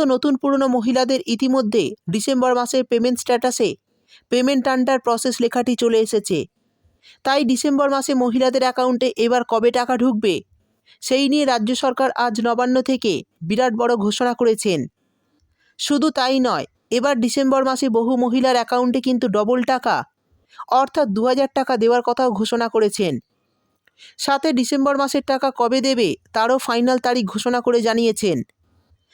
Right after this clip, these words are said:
আগামীকাল থেকে ডিসেম্বর মাসের টাকা মা বোনেদের অ্যাকাউন্টে ঢুকতে শুরু করবে এবং ডিসেম্বর মাসে প্রথম কিস্তি এবার রাজ্যের নটি জেলায় এবং দ্বিতীয় কিস্তি রাজ্যের বারোটি জেলার মা বোনেদের অ্যাকাউন্টে দেওয়া হবে।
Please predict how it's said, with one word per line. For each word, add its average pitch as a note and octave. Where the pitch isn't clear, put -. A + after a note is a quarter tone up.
আগামীকাল C#4+
থেকে D4
ডিসেম্বর C4
মাসের C4
টাকা C4
মা A#3
বোনেদের B3+
অ্যাকাউন্টে A#3+
ঢুকতে A#3
শুরু A#3+
করবে G3+
এবং C#4
ডিসেম্বর C#4
মাসে C4+
প্রথম B3+
কিস্তি C4+
এবার A#3+
রাজ্যের A3+
নটি A#3+
জেলায় G#3
এবং C#4
দ্বিতীয় B3
কিস্তি C#4
রাজ্যের A#3+
বারোটি A#3
জেলার C4
মা A3+
বোনেদের B3
অ্যাকাউন্টে A#3+
দেওয়া A3
হবে। F#3+